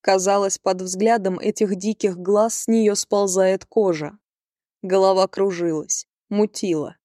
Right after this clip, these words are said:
и Предслава с трудом сдерживала тошноту. Никто из живых не мог полнее воплощать в себе владычицу мёртвых,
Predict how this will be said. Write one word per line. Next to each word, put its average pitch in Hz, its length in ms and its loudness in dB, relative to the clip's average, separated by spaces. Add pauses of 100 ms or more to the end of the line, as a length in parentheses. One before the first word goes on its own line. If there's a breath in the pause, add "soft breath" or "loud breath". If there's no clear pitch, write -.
(240)
и 202 80 -6
Предслава 220 560 0
с - 80 -4
трудом 208 420 2
сдерживала 175 680 0
тошноту. 175 760 -6 (540)
Никто 190 400 0
из 208 140 2
живых 196 500 0
не 175 120 -4
мог 175 260 -2
полнее 180 540 0
воплощать 190 640 0
в - 60 -16
себе 196 300 0
владычицу 190 720 0
мёртвых, 185 600 -6